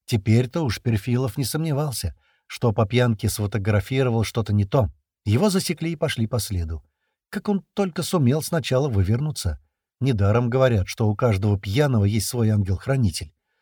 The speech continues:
Но сколько верёвочки не виться, тем более что он умудрился посеять записную книжку с адресами и телефонами. Лучшего подарка бандитам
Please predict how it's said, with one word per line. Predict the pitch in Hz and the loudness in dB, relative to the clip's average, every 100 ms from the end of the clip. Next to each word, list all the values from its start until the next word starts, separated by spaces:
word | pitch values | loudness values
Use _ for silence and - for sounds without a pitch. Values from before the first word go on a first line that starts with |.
| _ _ | _ _
Но | 131 208 202 | 0 0 0
сколько | - 185 185 156 | -2 -2 0 0
верёвочки | 107 113 127 101 - | 2 2 2 0 -4
не | 82 82 | -4 -2
виться, | 156 - - 165 143 _ _ _ _ _ | -2 -2 -4 -4 -6 _ _ _ _ _
тем | - 104 | 0 2
более | 110 107 | 4 4
что | 98 - 101 | 2 0 2
он | 135 117 - | 2 2 2
умудрился | 110 107 104 123 - | 2 4 2 -2 -4
посеять | - 120 - 117 104 | -2 -2 2 0 0
записную | 113 117 - 127 143 | -2 -4 -2 -2 0
книжку | 120 113 - 143 | 2 2 0 -6
с | |
адресами | 151 160 - 160 156 | -6 -6 -4 -2 -4
и | |
телефонами. | 147 170 - 143 92 78 - _ _ _ | -6 -6 0 2 2 0 -8 _ _ _
Лучшего | 180 175 156 160 151 | 2 2 2 2 4
подарка | 139 117 131 107 110 | 4 4 4 2 2
бандитам | 113 92 101 143 135 | 4 4 2 0 -2